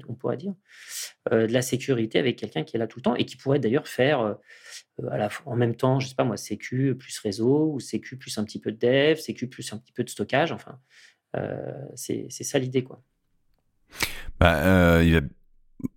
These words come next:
Speaker 2: c'est clair que si le mec est, c'est, c'est toute la, l'an-,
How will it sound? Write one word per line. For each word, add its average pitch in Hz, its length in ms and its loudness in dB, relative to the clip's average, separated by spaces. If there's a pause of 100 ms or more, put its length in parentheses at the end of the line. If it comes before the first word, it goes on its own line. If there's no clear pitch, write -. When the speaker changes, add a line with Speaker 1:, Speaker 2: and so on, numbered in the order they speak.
(300)
Speaker 2:
c'est - 160 2
clair - 240 4
que - 60 -8
si - 100 2
le 107 60 8
mec 110 200 4
est, 78 440 6
c'est, - 180 2
c'est - 160 2
toute - 220 2
la, 165 160 6
l'an-, 87 300 4